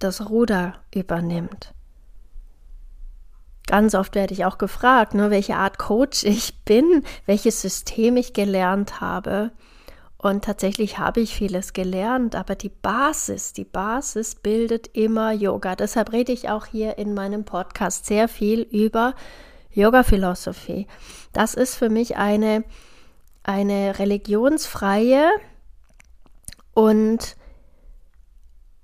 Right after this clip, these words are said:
allgemeingültige Weisheitslehre, ehrlich gesagt, wo ich noch nichts Besseres gefunden habe, was es so treffend beschreibt,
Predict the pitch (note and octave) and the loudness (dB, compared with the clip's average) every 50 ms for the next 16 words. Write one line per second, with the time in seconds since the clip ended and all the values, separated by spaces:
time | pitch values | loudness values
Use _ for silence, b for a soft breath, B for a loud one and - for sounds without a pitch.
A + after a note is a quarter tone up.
0 | - - _ _ _ - - - - _ - F#3+ F#3+ G#3+ C4+ D4+ D#4 D4 C4 A#3 | -20 -20 _ _ _ -20 -20 -20 -20 _ -4 2 4 6 6 6 6 6 6 6
1 | A3 G#3+ G#3+ G#3 G3+ G#3+ A3+ A#3+ B3 - - A#3+ A#3+ - G3 G3+ G3 - F#3+ F#3 | 6 6 4 4 4 6 4 4 4 2 0 -2 -2 -2 -2 -2 -2 -2 -2 -2
2 | F#3+ G#3 A#3+ B3 - - - G3 F#3+ F#3 - - - G3+ F#3 F3+ F#3+ F#3+ G3 G#3 | 0 0 0 0 -2 -2 -2 -2 -2 -2 -4 -8 -6 -4 -4 -2 -2 -2 -4 -4
3 | F3 F3+ - - F#3+ F#3+ F#3+ F#3+ F#3+ - - F#3 F#3 - - - F3+ - G#3+ - | -6 -6 -6 -6 -6 -6 -6 -6 -8 -8 -8 -8 -8 -8 -8 -8 -8 -8 -8 -10
4 | - - - - - G#3 G3+ G#3 G#3 G#3 - F#3 G3+ - - G#3+ A3 C4 - - | -14 -20 -20 -12 -6 -2 -2 0 0 -2 -2 -4 -4 -4 -2 -2 -2 -2 -2 -6
5 | - - - - - - - - - - G#3+ A3+ - - - A#3 D#3 - G#3+ G#3 | -14 -12 -12 -12 -12 -14 -16 -4 2 2 2 4 2 2 0 -2 0 -2 -4 -4
6 | - - G#3 G3+ - - G3+ G#3 A3+ B3 - - - G3+ F#3+ F#3 G3 F#3+ F#3 F#3+ | -4 -6 -6 -6 -4 -2 -2 -2 -2 -2 -4 -6 -6 -4 -4 -4 -4 -4 -2 -2
7 | F#3 F#3+ G#3 A3 A#3 C4 C#4+ D#4+ b b b b b b b b b b b b | -2 -2 -2 0 0 0 0 -2 b b b b b b b b b b b b
8 | b b b b G3 G#3 G#3 - G3+ G#3+ - - - - - A3+ A3+ A#3+ B3+ C4 | b b b b -2 -2 -2 -2 -4 -4 -4 -6 -4 -2 0 2 4 4 4 2
9 | C4 - - - - G#3+ G#3 G#3+ - - - G#3+ G#3 - - F#3+ - - - - | 2 0 -6 -6 -2 0 0 0 -2 -6 -10 -10 -8 -8 -8 -8 -6 -8 -8 -8
10 | - F3+ E3+ F#3 G3 G3+ A3 A#3 B3+ C4 B3+ - - - - | -6 -4 -2 -2 -2 0 2 2 0 0 -2 -6 -20 -20 -20